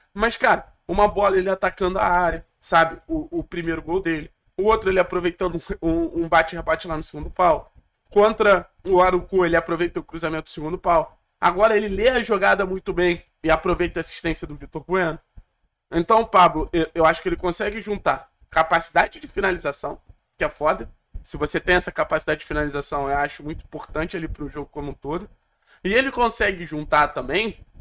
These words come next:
o entendimento da jogada pra ele tá no lugar certo na hora certa,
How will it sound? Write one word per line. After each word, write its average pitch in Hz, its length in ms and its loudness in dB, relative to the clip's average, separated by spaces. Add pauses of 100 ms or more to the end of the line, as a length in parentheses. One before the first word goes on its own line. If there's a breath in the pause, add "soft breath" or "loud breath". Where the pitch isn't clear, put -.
o 185 100 2
entendimento 202 800 -4
da 220 100 2
jogada 202 380 0
pra - 120 -12
ele 202 120 -12
tá 220 160 -2
no 160 80 -8
lugar 202 220 -2
certo - 440 -6
na 196 80 -4
hora 196 160 -4
certa, 160 320 -6